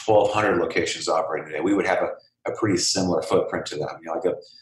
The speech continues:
a Massage Envy, again, pretty similar footprint. They've got, you know, somewhere to the same, same amount of,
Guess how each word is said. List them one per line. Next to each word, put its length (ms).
a 20
Massage 440
Envy, 380
again, 380
pretty 180
similar 380
footprint. 480
They've 180
got, 120
you 260
know, 80
somewhere 380
to 100
the 80
same, 380
same 240
amount 300
of, 60